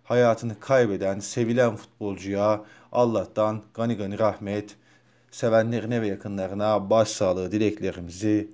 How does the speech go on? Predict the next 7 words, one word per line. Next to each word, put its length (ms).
iletiyoruz. 720
Yorumlar 480
sizin. 500
Sonraki 460
videolarda 420
görüşmek 540
dileğiyle. 520